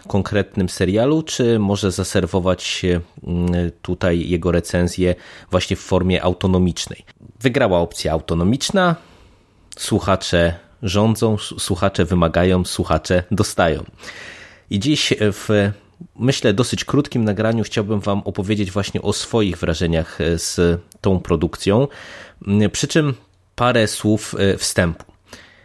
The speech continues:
The End of the Fucking World to jest serial na podstawie powieści graficznej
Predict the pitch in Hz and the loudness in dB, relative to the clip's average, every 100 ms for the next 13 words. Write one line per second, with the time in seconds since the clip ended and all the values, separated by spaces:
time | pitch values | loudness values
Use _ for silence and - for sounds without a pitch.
0 | - - 156 185 - 127 135 - 117 - | -12 -4 0 0 0 0 -2 -2 -2 -2
1 | 104 110 117 113 - - - 110 113 110 | -2 0 0 -4 -10 -10 -12 -6 0 0
2 | 104 104 101 - - 98 - - - 107 | 2 2 0 -8 0 0 0 -6 -4 -2
3 | 117 110 104 98 92 95 - - 98 95 | 0 2 2 0 -2 -6 -8 -2 -2 0
4 | 95 92 90 - 82 98 - 98 95 - | 0 2 0 -2 -2 -2 -2 0 0 0
5 | 98 - 104 | -6 -2 0